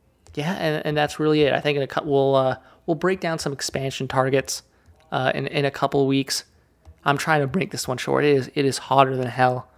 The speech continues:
where, <laughs> where I, I record this podcast. So I'm trying to make this very, very brief today. But we'll, uh, we'll go somewhere a bit cooler for, uh, our interview with Israel Fair, uh, later, later on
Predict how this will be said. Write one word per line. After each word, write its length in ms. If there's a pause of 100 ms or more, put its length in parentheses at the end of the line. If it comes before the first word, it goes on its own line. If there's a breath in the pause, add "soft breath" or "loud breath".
(360 soft breath)
where, 220
<laughs> 500
where 160
I, 280
I 100
record 400
this 160
podcast. 440
So 100
I'm 80
trying 200
to 60
make 160
this 160
very, 240
very 220
brief 340
today. 320 (180 soft breath)
But 220
we'll, 200
uh, 260
we'll 120
go 140
somewhere 240
a 40
bit 160
cooler 360
for, 380
uh, 220 (480 soft breath)
our 120
interview 360
with 200
Israel 360
Fair, 480 (320 soft breath)
uh, 360
later, 520 (920)
later 320
on 260